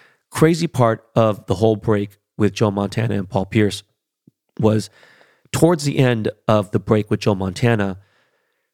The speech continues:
Kid Cudi <laughs> FaceTimed me during the break. And so I was like, "Bro," I had to pick up. Even Joe was like, "Pick it up. Who is that?"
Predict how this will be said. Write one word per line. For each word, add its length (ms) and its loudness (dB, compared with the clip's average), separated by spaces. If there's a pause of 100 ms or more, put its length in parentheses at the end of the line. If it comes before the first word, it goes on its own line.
(260)
Kid 300 2
Cudi 380 0
<laughs> 0 -
FaceTimed 600 0
me 260 -4 (480)
during 360 2
the 80 2
break. 480 -2 (480)
And 120 4
so 120 0
I 40 0
was 140 0
like, 140 -2
"Bro," 280 0 (840)
I 80 4
had 180 2
to 60 0
pick 200 -2
up. 160 -2
Even 160 4
Joe 120 2
was 80 -2
like, 180 -8
"Pick 120 0
it 80 0
up. 140 0
Who 80 4
is 120 -2
that?" 200 -6